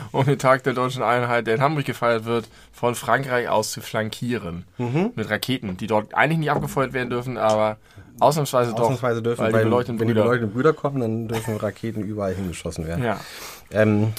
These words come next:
Speaker 2: deswegen sind wir auch beliebt bei
Speaker 1: Vom
Speaker 2: anderen Staaten.
Speaker 1: Vom Arc de Triomphe bis zum Brandenburger Tor <laughs> ballern wir die Friedensraketen.
Speaker 2: <laughs> Raketen voller Liebe.
Speaker 1: Das passt,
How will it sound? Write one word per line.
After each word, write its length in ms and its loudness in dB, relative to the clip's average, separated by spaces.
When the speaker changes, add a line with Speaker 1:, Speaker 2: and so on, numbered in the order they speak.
Speaker 2:
deswegen 320 -2
sind 100 -2
wir 100 2
auch 80 -2
beliebt 300 -4
bei 400 0
Speaker 1:
Vom 100 -10
Speaker 2:
anderen 380 -4
Staaten. 460 -2
Speaker 1:
Vom 160 -8
Arc 240 2
de 100 -2
Triomphe 520 0
bis 180 -6
zum 120 -10
Brandenburger 500 -6
Tor 120 -2
<laughs> 220 2
ballern 460 6
wir 160 2
die 240 -4
Friedensraketen. 1300 2
Speaker 2:
<laughs> 1300 0
Raketen 400 -2
voller 260 0
Liebe. 320 -2
Speaker 1:
Das 140 2
passt, 220 4